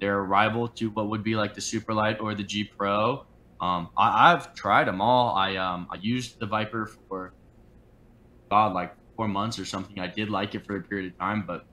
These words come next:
I had to go back because, uh, it just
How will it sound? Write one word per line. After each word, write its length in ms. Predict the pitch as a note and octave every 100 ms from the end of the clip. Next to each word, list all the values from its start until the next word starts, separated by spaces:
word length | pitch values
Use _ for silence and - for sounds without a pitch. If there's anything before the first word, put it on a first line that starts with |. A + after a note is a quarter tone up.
| - _
I 60 | -
had 180 | A2 -
to 60 |
go 160 | G#2 -
back 400 | - A#2+ F3 -
because, 360 | F2+ - G#2 G2
uh, 260 | G2 - - - - -
it 100 | C#3
just 280 | A3+ -